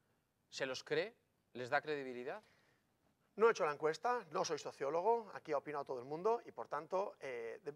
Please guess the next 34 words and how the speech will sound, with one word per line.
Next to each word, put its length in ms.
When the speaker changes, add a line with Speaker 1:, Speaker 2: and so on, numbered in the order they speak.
Speaker 2:
de, 240
verdaderamente 800
me 220
dan 360
bastante 500
igual 400
los 140
resultados. 540
Algún 360
periodista, 560
eh, 640
se 160
ha 40
metido 220
un 40
poco 240
conmigo, 480
me 100
ha 40
llamado 200
pecholata 640
y, 180
y 60
me 140
parece 280
gracioso, 520
eh, 680
por 160
decir 320
que, 720
que 80
me 100
parecían 460
pocos. 340